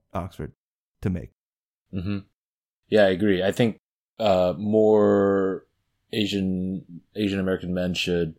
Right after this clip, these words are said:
Speaker 2: definitely let themselves shine a bit. You know, I, I think we're kind of, uh, uh, at least I was taught to kind of be more modest in, in displays of success.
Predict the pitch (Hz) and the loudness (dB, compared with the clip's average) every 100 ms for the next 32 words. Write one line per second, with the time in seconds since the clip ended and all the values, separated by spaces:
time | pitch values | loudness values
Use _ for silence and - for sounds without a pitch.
0 | _ _ _ _ _ - 143 151 131 117 | _ _ _ _ _ 2 4 4 2 4
1 | 104 104 104 107 - 104 90 90 101 92 | 2 2 2 -2 0 0 0 -4 -4 -4
2 | 78 78 _ _ - 90 90 90 - 95 | -8 -10 _ _ -12 -8 -6 -6 -8 -10
3 | - 87 95 85 _ _ - 95 92 80 | -10 -8 -6 -6 _ _ -10 -6 -6 -8
4 | 85 80 80 _ _ _ _ _ - 76 | -8 -10 -12 _ _ _ _ _ -16 -16
5 | 76 - 104 104 98 110 107 98 98 92 | -14 -4 -2 0 2 4 4 2 0 -2
6 | 87 - 98 95 - _ _ - 107 101 | -4 -4 -2 -2 -4 _ _ -8 0 2
7 | 98 98 98 98 98 95 95 - 95 98 | 2 0 -2 -2 -4 -4 -6 -4 0 0
8 | 95 98 92 92 110 - - _ - 101 | 2 0 2 0 0 -6 -16 _ -8 -6
9 | 98 90 98 92 90 87 - _ _ 98 | -6 -6 -8 -6 -8 -10 -14 _ _ -12
10 | - 95 87 80 - 80 - 90 - - | -4 -2 -2 -4 -10 -10 -8 -8 -8 -12